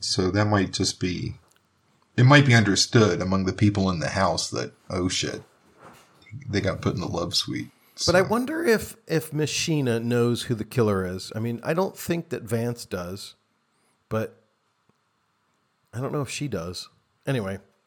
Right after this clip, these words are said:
Speaker 1: I think Vance thinks he knows who it is, but I don't think it's who he thinks he is.
Speaker 2: Right. Exactly.
Speaker 1: And, yeah, I, it, I didn't even follow that thought, the extra half step, to wonder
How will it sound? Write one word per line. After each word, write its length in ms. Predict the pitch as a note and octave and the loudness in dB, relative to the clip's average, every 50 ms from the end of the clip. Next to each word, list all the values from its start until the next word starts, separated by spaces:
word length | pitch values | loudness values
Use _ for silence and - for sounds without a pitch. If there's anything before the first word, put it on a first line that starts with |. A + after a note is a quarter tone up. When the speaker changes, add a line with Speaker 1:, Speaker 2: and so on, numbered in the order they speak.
| _ _ _ _ _ _ _ _ _ - - | _ _ _ _ _ _ _ _ _ -4 2
Speaker 1:
I 120 | E3 G#3 | 2 4
think 240 | G3+ - C#4+ A#3 - | 6 6 4 4 4
Vance 480 | G#2+ - A#2 B2 B2+ B2 A#2+ - - - | 4 6 8 8 8 6 4 2 2 0
thinks 360 | - - A2+ A2+ B2 B2 - | 2 2 4 4 4 4 4
he 100 | D3 C#3+ | 4 6
knows 280 | C#3 C#3 C#3+ C#3+ C#3 - | 6 6 4 4 4 4
who 140 | C#3+ C#3+ | 2 2
it 60 | D3 D3+ | 2 0
is, 200 | D3+ D#3 D3+ - | -2 -2 -2 -4
but 180 | - - F#2 G2 | -4 -2 0 0
I 100 | G#2 G#2+ | 0 0
don't 160 | A2 G#2+ - | -2 -2 -4
think 160 | A2 G#2 - | -4 -4 -2
it's 140 | G#2 G2+ - | -2 -4 0
who 160 | - G#2 G2 | 0 0 0
he 100 | F#2+ F#2+ | -2 -4
thinks 300 | - - F#2 F#2 - - | -6 -8 -8 -8 -8 -8
he 80 | - G2+ | -10 -12
is. 300 | - - - - - _ _ _ _ _ _ - | -10 -8 -10 -10 -10 _ _ _ _ _ _ -4
Speaker 2:
Right. 280 | - C#3+ A#2+ G2+ F#2 - - _ _ _ _ _ _ _ _ _ _ _ | 0 0 0 0 -2 -12 -18 _ _ _ _ _ _ _ _ _ _ _
Exactly. 600 | - - A#2 B2 F#2+ - - - C2+ C#2 A2 - _ _ _ _ _ _ _ _ _ _ _ _ _ _ - | -10 -6 -4 -4 -6 -6 -12 -16 -16 -18 -18 -20 _ _ _ _ _ _ _ _ _ _ _ _ _ _ 0
Speaker 1:
And, 440 | B2+ B2 B2 A#2+ A#2+ A#2+ A#2+ - - _ _ - | 2 4 6 6 6 4 2 0 -6 _ _ -2
yeah, 180 | - C#3+ D3+ C3+ | 2 4 6 8
I, 120 | C3+ C#3 C#3+ C#3 | 8 8 8 8
it, 240 | - - B2 A2 A2 - _ _ _ _ _ _ _ _ - | 6 4 2 2 0 -8 _ _ _ _ _ _ _ _ 0
I 100 | G2 F#2+ | 2 4
didn't 200 | A2 A#2+ A2 A2+ | 6 6 6 6
even 180 | A2 G#2+ G2 F#2+ | 4 4 2 2
follow 360 | - - G2 G2+ G2+ G2 F#2 | 4 4 6 6 6 4 4
that 240 | F2+ F#2+ F2+ E2+ - | 2 0 -2 -2 0
thought, 260 | - F#2+ F#2+ F#2+ - | 2 2 2 2 0
the 100 | - F#2 | -2 -4
extra 340 | F2+ E2+ - - - F#2+ F#2 | -4 -4 -6 -4 -4 -2 -2
half 240 | F#2+ G2+ F#2+ F#2+ - | -2 -2 -4 -4 -4
step, 400 | - - - G2 G#2 G2+ G2+ - | -4 -4 -2 0 -2 -2 -4 -6
to 100 | - - | -6 -4
wonder 560 | G2 F#2 F#2+ F#2 F#2 - - - - - G2+ | -2 0 0 0 0 0 -2 -2 -2 -4 -6